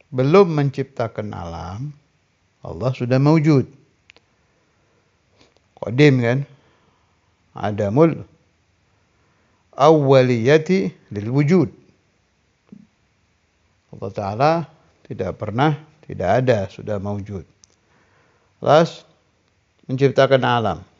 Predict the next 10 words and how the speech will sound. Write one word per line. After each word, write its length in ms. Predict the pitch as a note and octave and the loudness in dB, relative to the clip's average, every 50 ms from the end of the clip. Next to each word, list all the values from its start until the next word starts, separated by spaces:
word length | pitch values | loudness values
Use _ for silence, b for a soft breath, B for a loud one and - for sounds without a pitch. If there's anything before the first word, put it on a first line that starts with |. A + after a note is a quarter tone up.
| _ _ _ _ _ _ _ _ _ _ _ _ _ _ _ _ _ _ _ _ _ _ _ _ _ _ _ _ _ _ _ _ - | _ _ _ _ _ _ _ _ _ _ _ _ _ _ _ _ _ _ _ _ _ _ _ _ _ _ _ _ _ _ _ _ -4
Wa 220 | A#2 A#2 A#2 A#2+ | 0 2 4 4
awwalu 580 | C3+ D3 D#3 D#3 D#3 D#3 E3 E3 E3+ E3 - - - D3 C3 - _ _ _ _ _ _ _ _ _ _ - | 6 6 6 6 6 6 4 4 2 0 -2 -4 -10 -16 -18 -18 _ _ _ _ _ _ _ _ _ _ -12
ma 340 | G#2 A#2+ B2 B2+ A#2 A2 G#2 | -6 -4 -2 -2 -2 -2 -4
khuliq 480 | - - - C3+ C#3+ D#3+ F3 F3 - - _ _ _ _ _ _ _ _ _ _ _ _ _ _ _ _ _ | -6 -6 -4 0 2 2 2 2 0 -6 _ _ _ _ _ _ _ _ _ _ _ _ _ _ _ _ _
ala 240 | - A2 A2 A2+ A2+ | -12 -6 -4 -4 0
fahmi 480 | - - D#3 D#3 C#3+ D#3 D3+ D3+ C#3+ C#3 | 2 4 4 4 4 4 4 4 4 4
masyayikhina 1040 | C#3 C3 B2 - C#3+ C3 B2+ C3 C3+ C3 - D3+ C#3+ C#3+ C#3+ C#3 C3+ C3+ C#3+ C#3 - _ _ _ - | 2 0 0 0 0 2 2 2 0 0 0 -2 0 0 0 0 0 -2 -2 -6 -10 _ _ _ -14
Nur 580 | - A2+ A#2+ B2+ C3+ C#3 C#3+ C#3+ D3 C#3+ D3 C#3+ B2 | -10 -6 -2 0 2 2 4 4 4 4 2 0 -2
Muhammad 420 | G#2+ - - A#2+ C3+ C3 A#2+ G#2+ | -4 -4 -4 -4 -4 -4 -6 -6
sallallahu 400 | - - F2+ F2 E2+ E2 F#2 F#2+ | -8 -12 -12 -12 -10 -10 -8 -8